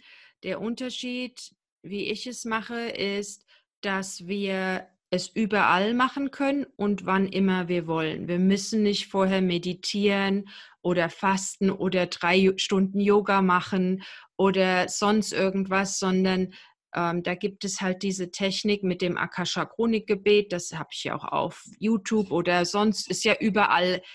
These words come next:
erhältlich, auch kostenlos. Also es ist kein Geheimnis mehr. Ähm, und mit diesem Gebet, das hilft uns, das Ego abzuschalten und uns auf die Energie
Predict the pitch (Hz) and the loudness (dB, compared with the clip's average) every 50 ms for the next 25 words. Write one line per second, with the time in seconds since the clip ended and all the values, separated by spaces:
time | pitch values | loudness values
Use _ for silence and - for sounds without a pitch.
0 | - _ - - 190 185 - 185 180 180 180 - - 156 170 175 - - - 170 | -20 _ -4 -2 0 2 2 4 2 2 2 0 -2 -2 0 -2 0 0 0 0
1 | 180 - - - - 185 180 180 - - - - 180 165 160 156 160 175 170 - | 0 -2 -4 -2 0 0 0 0 -2 -6 -4 -2 0 2 2 0 0 -2 -2 -2
2 | - 160 156 175 - - - 175 - - - 175 165 165 160 170 160 147 170 180 | -4 -4 -4 -6 -8 -10 -10 -10 -10 -6 -4 -2 -2 -2 -2 -2 -2 0 0 2
3 | 190 196 185 175 170 - - 170 160 160 165 175 214 - - - - - - - | 4 4 2 2 0 -4 -4 -4 -2 -2 0 -2 -2 -6 -10 -18 -20 -20 -18 -18
4 | - - - - _ _ - 185 185 185 185 185 185 185 185 190 190 190 190 - | -18 -18 -20 -20 _ _ 0 2 2 4 4 4 2 2 2 0 -2 -2 -6 -12
5 | _ _ _ _ _ _ _ _ - 202 202 196 196 202 202 202 202 202 202 202 | _ _ _ _ _ _ _ _ 2 4 6 6 4 2 0 0 0 0 0 0
6 | - 233 254 247 - 294 302 285 302 294 - - - 202 190 202 233 233 - 214 | 0 -2 -2 0 0 0 0 0 0 -2 -2 0 2 4 4 4 4 2 -2 -4
7 | 202 - - 226 220 233 226 - - 214 208 - - 190 180 175 - - _ _ | -4 -2 0 2 0 0 0 -4 -4 -4 -4 -2 -4 -6 -6 -6 -8 -12 _ _
8 | 185 190 214 226 220 - 240 247 262 285 320 330 - _ _ _ _ _ _ _ | 2 4 4 2 2 2 2 2 2 2 0 -2 -6 _ _ _ _ _ _ _
9 | - 202 214 - - - - 294 294 - - - 214 185 180 185 190 190 - - | -2 -2 -2 -2 -6 -8 -6 -4 -4 -2 -2 0 2 2 2 0 -2 -4 -6 -4
10 | 240 311 392 415 - _ _ _ _ - _ _ _ _ _ - 208 220 233 254 | -4 -4 -4 -6 -10 _ _ _ _ -20 _ _ _ _ _ 0 2 2 4 4
11 | 277 294 311 311 - - - _ _ _ _ - 202 214 220 233 240 262 254 - | 2 0 0 -2 -6 -10 -14 _ _ _ _ -2 0 0 0 0 0 -2 -4 -6
12 | - - - - 196 196 196 - - 202 - - - 185 190 185 175 175 175 175 | -12 -8 -4 -4 -4 -4 -4 -6 -8 -8 -6 -4 -2 -2 0 0 0 -2 -4 -6
13 | - - 214 220 240 254 277 302 330 320 | -6 -6 -4 -2 0 0 0 -2 -4 -6